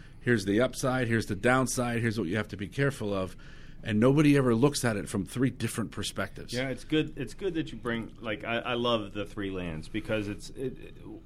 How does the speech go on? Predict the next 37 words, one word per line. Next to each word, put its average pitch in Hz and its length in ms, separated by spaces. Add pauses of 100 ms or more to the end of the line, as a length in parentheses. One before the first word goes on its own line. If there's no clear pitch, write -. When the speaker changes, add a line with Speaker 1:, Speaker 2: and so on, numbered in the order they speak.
(160)
Speaker 2:
what 170 160
we're 170 140
essentially 139 400
saying 110 400
is 98 380 (840)
the 120 120
government's 131 400
left 110 180
hand 107 160
doesn't 98 220
know 92 80
what 92 100
the 92 60
government's 87 360
right 82 140
hand 80 400
is 101 80
Speaker 1:
No 117 40
way. 143 100
Speaker 2:
doing, 80 180
right? 90 120
And 156 100
of 143 100
course, 135 300
like, 113 180
anybody 117 320
listening 104 320
to 95 60
this 95 160
is 87 80
like, 85 180
"Duh," 85 380
you 87 100
know, 85 140
no 90 160
surprise 87 420
there. 107 300